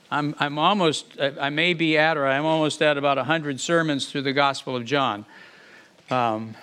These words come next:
and there's, I missed a whole bunch of good stuff, you know, on the way.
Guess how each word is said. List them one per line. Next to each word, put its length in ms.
and 180
there's, 180
I 120
missed 280
a 60
whole 140
bunch 240
of 80
good 160
stuff, 440
you 60
know, 140
on 100
the 80
way. 300